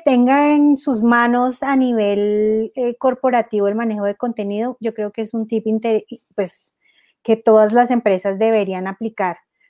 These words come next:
Casi siempre, pues, entra una persona, sale otra. No, alguna vez teníamos una infografía de algo, pero no sabemos en dónde está. Entonces, que, que la empresa como tal tenga posesión de ese contenido, que haya un inventario, eh,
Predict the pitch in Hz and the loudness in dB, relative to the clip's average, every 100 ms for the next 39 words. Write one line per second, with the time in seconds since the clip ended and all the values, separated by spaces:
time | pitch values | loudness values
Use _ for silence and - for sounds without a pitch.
0 | _ 220 233 220 240 240 240 226 214 220 | _ -6 -2 0 2 2 0 0 2 2
1 | 226 233 220 247 240 240 240 220 208 220 | 2 0 -2 -2 0 -2 0 2 4 4
2 | 226 240 262 311 311 262 233 226 240 240 | 2 0 2 2 2 0 0 0 -2 -2
3 | 262 254 254 254 262 247 247 254 233 202 | -2 0 -2 -2 -2 -4 -4 -4 -4 -2
4 | 190 190 202 220 220 196 196 208 220 214 | -2 0 2 2 2 0 0 -4 -4 -4
5 | 190 160 _ 220 208 208 190 208 208 208 | -4 -8 _ -8 -6 -4 -2 -2 -2 -4
6 | 202 220 185 185 185 190 - 220 214 - | -4 -4 -2 -4 -4 -4 0 0 0 -6
7 | - - _ 240 233 240 269 262 - - | -20 -20 _ 0 0 2 4 2 0 2
8 | 262 233 220 254 254 285 311 294 220 208 | 4 6 4 2 0 2 2 2 0 0
9 | 226 233 240 262 254 226 208 202 196 226 | 0 0 0 -4 -4 -4 -4 -4 -6 -8
10 | 247 240 202 214 214 220 220 214 208 214 | -6 -4 -4 0 0 0 0 -2 0 0
11 | 226 208 196 208 208 208 214 220 _ _ | 0 0 0 0 2 4 2 0 _ _
12 | - _ 214 208 196 | -20 _ 0 2 2